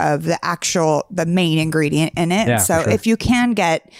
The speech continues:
Speaker 1: you know, from your doctor, you're getting so much more of that main ingredient. So your money goes a lot further 'cause these products, even over the counter, are so,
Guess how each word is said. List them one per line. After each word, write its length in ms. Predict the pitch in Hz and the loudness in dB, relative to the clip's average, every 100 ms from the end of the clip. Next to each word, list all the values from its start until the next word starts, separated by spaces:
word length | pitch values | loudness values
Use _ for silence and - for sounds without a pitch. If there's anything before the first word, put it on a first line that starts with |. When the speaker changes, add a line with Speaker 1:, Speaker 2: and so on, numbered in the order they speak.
| - - - | -20 -20 -4
Speaker 1:
you 120 | 185 | -2
know, 120 | 170 | -2
from 260 | 160 196 185 | -2 -2 0
your 120 | 175 | 0
doctor, 680 | 170 151 151 - 143 139 - | 2 0 0 -2 0 0 0
you're 180 | 180 170 | -2 0
getting 300 | 185 160 165 | 0 0 0
so 180 | - | -2
much 220 | 175 170 - | -2 -2 0
more 120 | 156 | -2
of 80 | 151 | 0
that 120 | 143 | -2
main 140 | 175 156 | 0 0
ingredient. 400 | 151 226 226 - | 0 0 0 2
So 80 | |
your 140 | 226 202 | 2 4
money 260 | 202 226 | 2 2
goes 180 | 220 165 | 0 0
a 60 | 160 | 0
lot 180 | 147 - | -2 0
further 260 | 165 147 | -2 0
'cause 140 | 151 185 | 0 0
these 140 | 302 | 0
products, 400 | - 208 185 156 - | 0 0 0 -2 -2
even 200 | 214 214 | 0 0
over 180 | 170 | 0
the 120 | 156 151 | -2 -4
counter, 300 | - 240 190 | 0 0 2
are 60 | 156 | 0
so, 460 | - 190 170 165 | -2 0 2 0